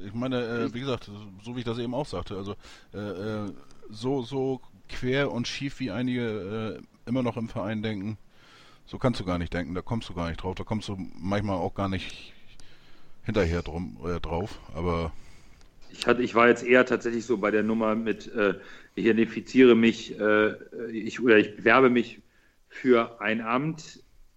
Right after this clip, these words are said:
Speaker 2: und da stehe ich auch voll dahinter und deswegen lege ich ein Amt, was irgendwie als Hintertür gedeutet werden könnte, einfach nieder, damit es da keine, äh, äh, Verquickung gibt. Aber vielleicht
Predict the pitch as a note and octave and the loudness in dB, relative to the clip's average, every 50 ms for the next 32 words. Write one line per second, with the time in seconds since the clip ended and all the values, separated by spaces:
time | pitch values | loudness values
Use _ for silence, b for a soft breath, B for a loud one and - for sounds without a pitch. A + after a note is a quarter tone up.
0 | _ _ - - - _ - B2+ A#2 C3 B2+ B2+ B2 B2+ A#2+ A#2 A2+ - - - | _ _ -20 -20 -20 _ -10 -6 -2 -2 -2 0 4 4 6 6 4 4 2 2
1 | B2+ B2+ B2+ A#2 A#2+ A2+ - - C3+ B2 A#2 A2+ A2 F#2+ A2+ C3+ C#3 - C#3 C3+ | 4 4 4 2 -2 -4 0 4 4 6 8 8 8 6 6 4 2 2 2 2
2 | B2+ B2+ A2+ A2+ G#2 A2+ A2+ A2+ - - B2 A#2 A2+ A#2 A#2 G#2+ B B B B | 2 2 0 0 0 0 0 0 2 2 4 4 4 2 2 0 B B B B
3 | B B B - - - G#2+ G#2+ A2+ B2 B2+ A#2+ B2+ B2 B2 A#2+ - - - - | B B B -6 -2 0 4 8 8 8 10 10 8 8 6 4 2 -2 -4 0
4 | A2+ G#2+ A2 A#2 A2+ A2 A2 A2+ B2+ C3 B2+ - - B2 A2+ A2+ G2 A2 A2+ A2 | 2 2 2 2 2 2 4 4 4 4 2 0 -4 -4 -4 0 4 4 4 4
5 | - - - C3+ B2 A#2+ B2 A#2+ A#2+ B2 B2+ A#2 A#2 A2+ G#2+ G#2+ - - C#3 B2+ | 2 0 4 6 8 8 10 10 10 10 10 10 8 6 6 4 0 -4 2 2
6 | C#3 A#2 - - C3 A#2 A2 G2+ F#2 G2 G#2 B2 A#2+ C#3 - - A#2+ A#2 A#2 A#2 | 2 2 4 2 4 4 4 4 6 6 6 6 6 4 0 2 4 4 4 4
7 | A#2 - - - A#2+ B2+ B2+ C3+ A#2 - G2+ G#2+ A2 - - A#2 - - G#2 G#2+ | 0 -4 -4 -4 -4 -2 -2 -4 -6 -6 -8 -10 -10 -8 -8 -10 -8 -8 -4 0
8 | A#2 D3 D#3 D#3+ C#3+ C3 B2 A2 A2 A#2 A2+ - A2 - - A2 G2+ - - - | 0 4 6 6 6 6 4 0 -2 -4 -6 -8 -12 -4 0 0 0 0 0 0
9 | A2 G2+ A2+ A#2 A#2 A2 G2+ b b b b b b b b b b - B2 A#2+ | 2 4 6 8 6 6 4 b b b b b b b b b b -18 -10 -4
10 | A#2+ A2 G#2 G2 G#2 A2+ A2 G#2+ G#2 - - A2+ F#2+ - - - C3 - - A2+ | -2 -2 -2 -2 0 0 0 0 0 0 0 -2 -2 0 0 0 2 4 4 4
11 | G2+ G2 F#2+ F2 F2 G2+ E2+ - - - - - - G#2+ G#2 G#2+ G#2+ G#2+ G#2+ G#2 | 4 4 0 -2 -4 -6 -6 -6 -10 -12 -6 -4 0 4 6 6 8 8 8 6
12 | G2+ G2 - - - _ _ _ - C3 C3 B2 - - - A#2 G#2 F#2+ F#2+ G#2+ | 4 2 -4 -12 -20 _ _ _ -8 -8 -8 -8 -12 -10 -6 -2 0 2 4 2
13 | G#2 - | 2 0